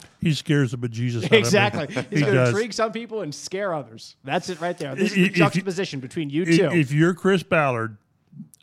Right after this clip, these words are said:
Speaker 1: are you betting your job on this?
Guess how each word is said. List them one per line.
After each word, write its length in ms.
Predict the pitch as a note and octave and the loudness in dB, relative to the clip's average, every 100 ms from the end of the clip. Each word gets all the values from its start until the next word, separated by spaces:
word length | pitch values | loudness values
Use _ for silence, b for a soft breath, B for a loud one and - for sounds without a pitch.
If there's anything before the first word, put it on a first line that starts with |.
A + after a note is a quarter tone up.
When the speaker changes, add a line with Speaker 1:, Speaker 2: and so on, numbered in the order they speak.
| _ - | _ -6
Speaker 1:
are 140 | C3+ | -2
you 220 | C3+ D#3+ | 0 0
betting 340 | C#3+ D#3 D#3 D3 | 0 0 0 0
your 140 | C#3+ | 0
job 500 | B2+ C3 A2+ G#2+ G#2 _ _ _ _ _ _ _ _ _ _ _ _ _ _ | 0 -2 -2 -6 -12 _ _ _ _ _ _ _ _ _ _ _ _ _ _
on 160 | C#3+ B2+ | -6 -6
this? 380 | A#2 G#2+ - | -6 -10 -14